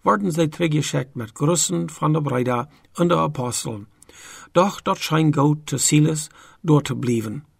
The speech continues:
Paulus en Barnabas bleven ook bij Antioch en leerden en predigden het woord van de Heeren met vele anderen ook. Dan no wesse deel, zegt Paulus te Barnabas,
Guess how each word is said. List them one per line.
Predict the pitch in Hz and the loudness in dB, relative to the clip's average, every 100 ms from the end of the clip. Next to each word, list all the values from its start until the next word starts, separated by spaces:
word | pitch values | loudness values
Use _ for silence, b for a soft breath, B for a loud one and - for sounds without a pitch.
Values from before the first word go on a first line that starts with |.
| _ B B B _ | _ B B B _
Paulus | 175 208 202 - | -2 0 -2 -2
en | 165 139 | 0 2
Barnabas | 143 160 147 147 - | 4 2 2 0 -2
bleven | 127 131 123 143 | -2 -2 0 0
ook | 170 160 | -2 -2
bij | - 120 | -4 -2
Antioch | 117 113 120 165 151 B B B | -2 0 0 0 -4 B B B
en | 143 120 | -2 0
leerden | 131 160 165 156 - | 4 6 6 2 0
en | 135 | -4
predigden | 120 139 160 151 - 147 131 | -2 0 2 0 0 -2 0
het | 120 135 | -4 -2
woord | 131 170 160 | 0 0 -2
van | - 123 | -6 -4
de | 110 98 | -4 -4
Heeren | 123 143 147 151 151 B - | 0 4 4 2 -2 B -12
met | 120 - | -10 -10
vele | - 165 165 165 165 - | 0 2 4 2 -2 -4
anderen | 139 131 - | -2 -2 -4
ook. | 127 107 - _ _ _ B B B B | -6 -8 -12 _ _ _ B B B B
Dan | 156 175 180 | 2 4 6
no | 165 | 4
wesse | 165 175 180 | 2 0 -2
deel, | 147 135 139 156 | 0 2 2 0
zegt | 147 139 | 0 -2
Paulus | - 139 135 135 | -2 -2 -2 -4
te | 131 | -6
Barnabas, | 120 123 120 135 151 | -4 -2 0 0 -2